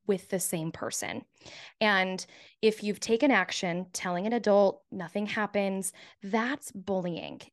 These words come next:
If someone shoves you in the hallway one time, that's not bullying. That's conflict.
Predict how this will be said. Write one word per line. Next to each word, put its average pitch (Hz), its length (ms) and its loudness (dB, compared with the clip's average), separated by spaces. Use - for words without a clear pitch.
If 240 180 0
someone 339 760 2
shoves 233 420 0
you 240 140 4
in 240 80 4
the 226 80 4
hallway 180 540 0
one 190 380 -2
time, 175 480 -2
that's 233 260 -6
not 220 240 -6
bullying. 185 540 -4
That's - 300 2
conflict. - 800 -4